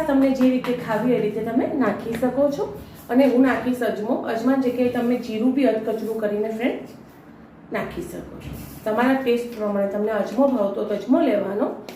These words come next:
અને જીરું ભાવતું તો જીરું લેવાનું ફ્રેન્ડ. અને એમાં જશે ખાલી મીઠું. તીખાશની જગ્યાએ આપણે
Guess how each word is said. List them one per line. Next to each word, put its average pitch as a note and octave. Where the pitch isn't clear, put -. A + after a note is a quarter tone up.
અને C4+
જીરું G#3+
ભાવતું F#3+
તો G#4
જીરું F3
લેવાનું F3
ફ્રેન્ડ. B3+
અને C#4
એમાં B3
જશે A#3+
ખાલી A#3+
મીઠું. -
તીખાશની C4
જગ્યાએ G3+
આપણે -